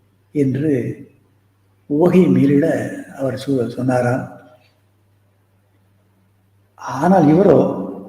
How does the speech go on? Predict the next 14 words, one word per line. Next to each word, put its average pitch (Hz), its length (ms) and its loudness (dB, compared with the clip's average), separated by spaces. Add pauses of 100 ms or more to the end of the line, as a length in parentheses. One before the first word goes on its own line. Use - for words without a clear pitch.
வள்ளலார் 190 640 8
வாகீசர் 185 600 6
தம்மை 196 320 6
வணங்க 175 360 4
பெற்றதற்கு 175 680 0
மகிழ்ச்சி 175 460 2
பொங்கி, 123 400 -10 (3250)
அவர் 180 600 0 (140)
இவரை 185 400 4
வணங்க, 170 420 2
வணங்கியதற்கு 160 1200 2 (1080)
சந்தோஷப்பட்டார். 135 840 -2 (560)
ஆனால் 175 280 0
இவரோ 175 680 4